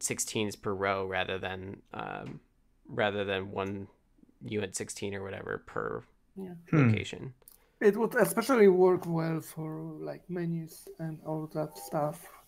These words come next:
Speaker 2: where you have rounded rectangles and, and
Speaker 1: Right.
Speaker 2: things like that.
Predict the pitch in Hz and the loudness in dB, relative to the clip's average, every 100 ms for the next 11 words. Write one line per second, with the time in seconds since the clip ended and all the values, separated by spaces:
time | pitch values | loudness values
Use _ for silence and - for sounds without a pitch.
0 | _ - 165 160 160 156 170 165 180 170 | _ -2 2 4 4 4 4 6 10 12
1 | 165 170 170 170 175 165 165 170 165 - | 10 8 6 4 4 4 6 2 0 -6
2 | - 165 170 - - 147 160 - - - | -8 -8 -8 -14 -10 -10 -10 -16 -18 -6
3 | 113 101 170 - 147 165 143 | 2 4 4 2 -2 -2 -4